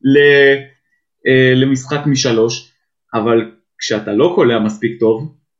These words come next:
ואתה לא מצליח להבין שאתה לא מביא יותר מדי דברים ל-,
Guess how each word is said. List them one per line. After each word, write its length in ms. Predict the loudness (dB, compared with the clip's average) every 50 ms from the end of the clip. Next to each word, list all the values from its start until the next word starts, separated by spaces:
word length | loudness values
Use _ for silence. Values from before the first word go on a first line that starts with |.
| _ _ _ _ _ _ -8
ואתה 240 | -6 -6 -4 -4 -4 -4 -6 -6 -8 _ _ _ _
לא 220 | -10 -6 -4 -2 -2
מצליח 440 | -2 -4 -4 -2 0 0 0 0
להבין 540 | -2 -2 -2 -2 0 -2 -2 -2 -2 -8 -10 -12 _ -12
שאתה 300 | -8 -8 -6 -4 -4 -2
לא 160 | 0 0 0
מביא 460 | 0 -2 -2 0 0 0 0 -2 -6 -12 _ _ _ _ _ _ -6
יותר 240 | -4 -2 -2 0
מדי 280 | 0 0 0 0 0 -2 -2
דברים 360 | -4 -6 -4 -4 -2 -2 -2
ל-, 500 | -2 -2 -2 -2 -2 -2 -2 -4 -4 -6